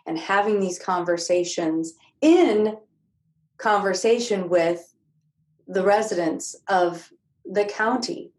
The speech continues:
Bloomington residents are a member of Monroe County. It's not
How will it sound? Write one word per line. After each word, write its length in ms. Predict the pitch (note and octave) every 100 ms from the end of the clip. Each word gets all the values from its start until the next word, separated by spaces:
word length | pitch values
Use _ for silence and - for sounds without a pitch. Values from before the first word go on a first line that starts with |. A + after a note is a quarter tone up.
| _ _ _ _ _ _
Bloomington 880 | F3 G#3+ A3 C#4+ F4 F4+ E4 D#4+ C#4
residents 760 | A3 G3+ G3 G3 F#3 F3+ - -
are 240 | G3+ A3 A3+
a 80 |
member 320 | F#3+ F#3 F3 E3+
of 140 | E3
Monroe 340 | D#3+ D#3 D3+
County. 480 | D3+ - D#3 C#3+ C#3
It's 220 | C3 -
not 340 | G#3 G3+ F#3